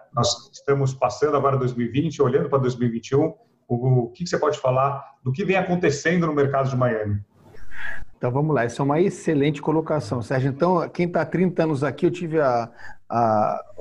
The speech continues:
Speaker 2: felicidade de ver a cidade crescer. Então, há trinta anos atrás, quarenta anos atrás, aqui era um lugar que, é, as pessoas iam pra se aposentar, não tinha nenhum entretenimento, não tinha nada pra fazer.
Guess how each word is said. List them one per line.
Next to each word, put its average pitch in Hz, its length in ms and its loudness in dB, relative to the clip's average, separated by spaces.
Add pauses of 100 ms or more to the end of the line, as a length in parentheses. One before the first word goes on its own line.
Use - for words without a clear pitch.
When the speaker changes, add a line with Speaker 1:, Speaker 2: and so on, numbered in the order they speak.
(600)
Speaker 2:
felicidade 151 680 0
de 139 200 0
ver 127 300 -2
a 147 60 0
cidade 131 300 -2
crescer. 127 400 0
Então, 160 180 0
há 160 60 0
trinta 202 360 0
anos 160 140 2
atrás, 156 340 0
quarenta 165 360 0
anos 156 140 -2
atrás, 156 400 0
aqui 156 260 0
era 165 160 4
um 175 60 0
lugar 156 360 0
que, 156 300 2 (420)
é, 143 100 0
as 139 100 -2
pessoas 151 320 -2
iam 165 80 0
pra 165 100 -2
se - 100 -6
aposentar, 147 680 0
não 156 180 -2
tinha 147 160 -2
nenhum 156 140 2
entretenimento, 156 720 0
não 147 60 -4
tinha 147 160 -2
nada 156 140 0
pra 156 160 -2
fazer. 143 560 0